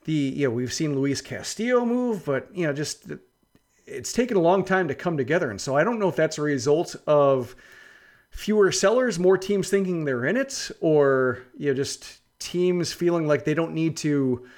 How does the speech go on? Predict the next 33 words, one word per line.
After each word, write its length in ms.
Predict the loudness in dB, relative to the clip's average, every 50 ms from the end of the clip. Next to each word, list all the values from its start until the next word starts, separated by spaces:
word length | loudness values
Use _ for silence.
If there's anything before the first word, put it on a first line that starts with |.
| -20 -20 _ _ _ _ -2
arm 240 | 0 0 2 2 2
up 220 | 2 2 2 0 -2
as 140 | -2 -2
much 320 | -2 -2 -4 -4 -6 -6 -6
because 480 | -6 -2 0 2 4 4 4 2 0
there 260 | 0 0 2 2 0 -2
are 80 | -2
more 320 | -4 -4 -2 0 2 2 2
ways 260 | 2 2 0 0 -2
to 80 | -4
get 200 | -2 -2 -2 -2
in, 240 | -2 -2 -4 -4 -6
so 520 | -4 -2 0 0 0 0 0 -2 -4 -6 -8 -10
they, 140 | -8 -8 -6
they 180 | -4 -2 -2
don't 140 | -2 -2 -4
wanna 240 | -4 -4 -4 -6 -6
pay 320 | -8 -6 -4 -4 -2 -2
as 160 | -2 -4 -4
much, 400 | -4 -4 -4 -4 -6 -10 -12 -14 -18 -20 -20 _
you 120 | -8 -6 -4
know, 160 | -4 -6 -8
for, 440 | -8 -4 -2 -2 0 0 -2 -4 -6 -6
you 80 | -6 -6
know, 80 | -6
players 320 | -4 -2 -2 0 0 -2 -4
who 80 | -6
are 60 | -8
on 80 | -8 -8
the 60 | -8
market. 420 | -6 -6 -6 -6 -6 -8 -10 -8 -8
But, 200 | -8 -8 -8 -12 -20 -20 -20 -20 -20 -20 -20 -20 -10 -4
um, 480 | 0 2 2 2 2 0 0 -2 -4